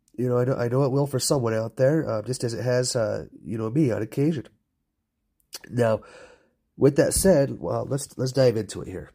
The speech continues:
All right. Uh, th-, there are times in life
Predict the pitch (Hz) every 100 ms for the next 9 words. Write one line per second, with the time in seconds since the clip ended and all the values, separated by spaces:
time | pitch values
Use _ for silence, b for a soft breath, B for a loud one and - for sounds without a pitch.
0 | - - 85 98 - 98 107 - - 101
1 | 101 - 123 156 - 143 139 135 123 123
2 | _ _ _ - 160 170 214 196 151 117
3 | 117 98 69 117 - -